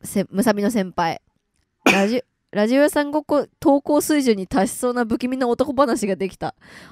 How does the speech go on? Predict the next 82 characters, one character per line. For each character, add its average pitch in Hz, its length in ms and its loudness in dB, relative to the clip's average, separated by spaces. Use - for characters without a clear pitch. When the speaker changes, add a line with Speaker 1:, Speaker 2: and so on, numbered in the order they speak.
Speaker 1:
面 240 220 0
白 311 220 2
く - 60 -12
喋 240 260 2
れ 254 160 6
る 233 100 2
よ 208 120 2
う 185 40 -4
に 180 100 -8
遂 214 260 -2
行 214 220 4
し - 100 -2
と - 120 2
こ - 340 0
う。 - 40 -20
す - 120 -10
ご 233 80 -10
く 247 140 0
な 262 100 4
い？ - 60 0
こ 208 100 2
れ 165 100 0
も。 147 220 -10
つ - 80 -6
ま 190 120 0
り 175 80 2
ブ 196 100 0
ラ 247 120 6
ッ - 20 4
シ 330 120 6
ュ 294 60 8
ア 294 60 10
ッ - 0 -
プ、 196 60 6
Speaker 2:
お 202 340 8
ー。 - 0 -
Speaker 1:
ブ 247 80 8
ラ 302 80 8
ッ 320 40 6
シ 330 140 2
ュ 330 40 6
ア - 20 6
ッ 320 60 0
プ 220 160 2
し - 60 -2
て、 196 360 2
あ 202 160 0
の、 196 80 -4
投 269 200 6
稿 277 200 2
し - 60 -2
て 262 100 -4
く 262 80 -6
れ 254 100 0
る 240 160 0
ら 233 140 0
し - 80 -8
い 233 40 -4
ん 202 80 -8
だ、 160 180 -8
メ 180 200 -2
ー - 20 -4
ル 160 160 -2
を。 - 140 -4
Speaker 2:
い 160 60 -4
や 160 160 2
ね、 156 400 0
Speaker 1:
こ 294 140 2
れ 285 80 8
も 156 60 2
Speaker 2:
あ、 - 20 -6
メ 302 220 6
ー - 20 2
ル 339 120 4
で 330 140 0
来 330 160 0
る 160 140 2
ん - 20 -8
だ。 - 60 -6
Speaker 1:
多 302 140 2
分 190 240 -2
ね。 123 260 -8